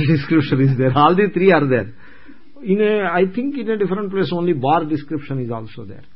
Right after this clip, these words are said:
All kinds of descriptions are there in the Kavi, Mahakavi.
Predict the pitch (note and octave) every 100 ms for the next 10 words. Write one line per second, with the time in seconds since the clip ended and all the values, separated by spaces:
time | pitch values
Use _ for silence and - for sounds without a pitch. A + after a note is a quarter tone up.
0 | - D3 D#3+ D3+ D#3 C#3+ C#3+ B2 C3 -
1 | C#3 C#3+ C#3 B2 A2+ A2 - A2+ A#2 A2
2 | G#2+ G#2 A2+ G2 - A2+ - - - -
3 | G#2+ A2+ A2 A#2+ A2+ A2+